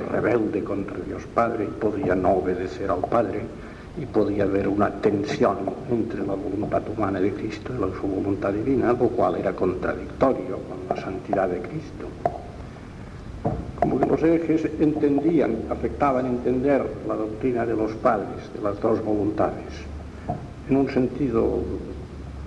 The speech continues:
peligroso. La definición dice así: "Dos voluntades, según la enseñanza de los santos padres, no contrarias,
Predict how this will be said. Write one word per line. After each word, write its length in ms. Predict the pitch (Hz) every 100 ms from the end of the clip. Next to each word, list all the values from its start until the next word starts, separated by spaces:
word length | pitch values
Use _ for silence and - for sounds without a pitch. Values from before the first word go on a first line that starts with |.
| -
peligroso. 640 | - - 107 165 160 - - - - - - - - - - - - -
La 80 | 143
definición 600 | 151 180 180 - 143 139 - -
dice 300 | 151 151 127
así: 260 | - 135 - - - - - - - - - - - - - - - - 104
"Dos 300 | 135 160 151
voluntades, 800 | 139 131 123 117 127 123 90 - - -
según 340 | 110 123 117
la 80 | 104
enseñanza 560 | 107 117 107 110 113
de 60 | 101
los 180 | 98 98
santos 340 | 117 - 101 -
padres, 360 | 104 85 - - - - - - - -
no 200 | 131 170
contrarias, 720 | 165 170 156 165 196 135 117